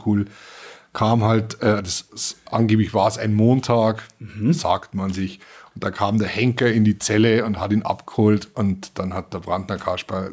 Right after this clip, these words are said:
Speaker 1: äh, der Brandner Kasper, Entschuldigung, der Räuber Kneißl, ich komm schon durcheinander.
Speaker 2: Der war auch schon dabei, der
Speaker 1: Nein, der war noch nicht dabei, hat der Räuber Kneißl gesagt, „Die Woche fängt ja schon gut an.“ Also die Woche fängt schon gut an.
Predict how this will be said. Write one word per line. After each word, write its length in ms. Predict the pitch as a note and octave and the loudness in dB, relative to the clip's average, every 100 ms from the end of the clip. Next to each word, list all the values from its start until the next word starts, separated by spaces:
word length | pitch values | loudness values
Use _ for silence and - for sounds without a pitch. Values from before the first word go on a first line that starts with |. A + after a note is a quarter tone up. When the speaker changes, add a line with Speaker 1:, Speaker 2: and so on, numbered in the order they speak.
| - | -8
Speaker 1:
äh, 220 | F#2+ F#2 | -2 0
der 80 | E2 | 0
Brandner 320 | - E2+ F#2+ | -2 -2 -2
Kasper, 260 | F#2 F2+ F#2+ | -4 -6 -6
Entschuldigung, 420 | - F#2+ F#2 F#2 - - | -2 0 2 0 -4 -2
der 180 | D#3 A#2 | -2 2
Räuber 280 | A2+ B2+ C#3 | 2 2 2
Kneißl, 500 | A2 B2 C#3+ B2+ - | 2 2 2 0 0
ich 100 | A2+ | 0
komm 160 | - G#2+ | 2 0
schon 140 | G#2+ | 2
durcheinander. 280 | G#2 G2+ G2 | 2 2 2
Speaker 2:
Der 80 | G2 | 0
war 60 | F3 | 0
auch 60 | |
schon 180 | - C#3 | -2 -4
dabei, 240 | A2 A#2+ A2+ | -6 -8 -10
der 100 | D3 | -6
Speaker 1:
Nein, 140 | A2+ G#2+ | 0 2
der 200 | A#2 A#2 | 4 2
war 80 | A2+ | 0
noch 120 | G#2 | 0
nicht 180 | G2+ G2+ | -2 -4
dabei, 220 | F2 E2+ - - - - - A2 | -10 -12 -14 -18 -18 -20 -8 -4
hat 160 | G#2+ | 0
der 80 | A#2 | 4
Räuber 200 | G#2+ G#2+ | 4 4
Kneißl 360 | G#2 G2+ G#2+ A2+ | 2 0 0 0
gesagt, 260 | G2+ G2 | -2 0
„Die 140 | A2+ G#2 | 2 4
Woche 180 | A2+ | 2
fängt 300 | - A2 G#2 | 2 0 2
ja 60 | G#2 | 0
schon 160 | G#2+ F#2+ | 0 4
gut 200 | A2 G2+ | 4 4
an.“ 200 | F#2+ - _ _ _ _ _ - - | 2 -2 _ _ _ _ _ -14 -10
Also 220 | - G2 G2 | -2 0 2
die 180 | G#2+ G2+ | 2 4
Woche 260 | A2 D3+ | 0 -2
fängt 320 | - A#2 A2+ - | -2 0 0 2
schon 160 | A2+ | 0
gut 220 | G2+ A2+ | 2 2
an. 320 | A#2+ G#2 E2+ | 4 2 -2